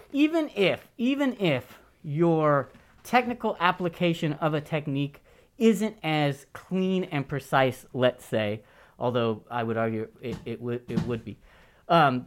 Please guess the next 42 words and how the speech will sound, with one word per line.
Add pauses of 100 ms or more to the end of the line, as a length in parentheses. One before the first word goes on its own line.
than
someone
else. (320)
Your
understanding
of
that
technique
is
gonna
be
so
much
higher,
and
therefore
your
ability
to
actually
be
able
to
do
it
in
a
spontaneous
interaction
is
gonna
be (160)
greater. (520)
The
likelihood
of
it
is
gonna
be
greater
than